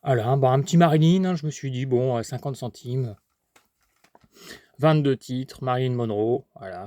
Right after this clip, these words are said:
quand on aime le cinéma, hein, c'est un classique. Ensuite, pareil, cinquante cents, la B O de, hum, Dérapage incontrôlé.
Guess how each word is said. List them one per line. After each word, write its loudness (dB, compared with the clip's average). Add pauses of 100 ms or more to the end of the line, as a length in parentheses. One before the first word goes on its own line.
quand -12
on -6
aime -4
le -6
cinéma, -8
hein, -8
c'est -4
un 0
classique. -6 (2250)
Ensuite, -8
pareil, 2
cinquante -2
cents, 0 (920)
la 2
B 4
O 2
de, 0
hum, -6
Dérapage -2
incontrôlé. -2